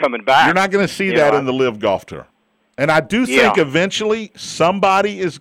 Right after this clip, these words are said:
Speaker 2: eh, depending on how many of these golfers leave, some network is gonna bite the bullet, and it might be a small one,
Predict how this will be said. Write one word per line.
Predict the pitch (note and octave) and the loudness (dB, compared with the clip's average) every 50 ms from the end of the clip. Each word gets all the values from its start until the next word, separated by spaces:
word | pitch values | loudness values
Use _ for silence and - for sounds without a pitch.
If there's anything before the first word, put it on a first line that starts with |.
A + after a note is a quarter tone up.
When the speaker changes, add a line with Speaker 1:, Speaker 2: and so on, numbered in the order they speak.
| _ | _
Speaker 2:
eh, | - C3+ C3+ - A#2 | -4 -4 -4 -4 -6
depending | G#2+ C#3 B2+ - F3 G#3 A#3+ B3 A#3+ | -8 -8 -6 -4 -2 -2 -2 -2 0
on | A3+ G#3 F#3 | 0 0 2
how | E3 D#3+ E3+ | 2 0 0
many | F#3 G3 G3+ G3+ G3+ | -2 -2 -2 -2 -2
of | G3 | -2
these | G3 F#3+ F3 - | -2 -6 -8 -4
golfers | - D#3+ D#3 E3 E3 - F#3 F3 C3+ | 0 2 2 2 0 -2 -6 -8 -6
leave, | C#3 B2+ A2 G2+ G2+ G2+ G#2 G#2 G#2 _ _ _ _ _ _ _ _ _ _ | -6 -4 -4 -4 -4 -4 -6 -8 -10 _ _ _ _ _ _ _ _ _ _
some | _ - - - D3+ D3+ E3+ G#3+ A#3 A3+ | _ -18 -4 0 2 2 2 2 0 0
network | A3+ A3 G#3 - D3 C#3 C3 A#2 G#2 G#2+ A2+ - - - _ _ _ _ _ _ _ _ _ _ _ _ _ _ _ _ _ _ _ _ _ | 0 0 0 0 0 0 2 2 0 0 -4 -8 -18 -20 _ _ _ _ _ _ _ _ _ _ _ _ _ _ _ _ _ _ _ _ _
is | A2 A#2+ A#2+ - | -4 -4 -4 -2
gonna | - B2+ A#2 A#2 | -2 -2 -2 -2
bite | F#2+ - - B2 C3+ D#3 D#3 - | -2 -2 0 0 0 0 0 -2
the | G#3+ | -2
bullet, | F#3+ D3 - A3 G#3 F3 B2+ A#2+ B2+ - _ _ _ - | 0 2 2 2 4 2 2 0 -2 -4 _ _ _ -10
and | G#2+ A#2 B2 C#3 | -8 -6 -4 -4
it | C#3 D3 | -4 -2
might | F3+ G3 G3+ F#3+ | -2 -2 -2 0
be | G#3 G#3 | 0 -2
a | G3 | -2
small | - - E3+ E3+ D#3+ D3 C3 A#2+ | -2 -2 0 2 4 4 4 2
one, | B2 B2+ D3 D3+ | 0 -2 -4 -8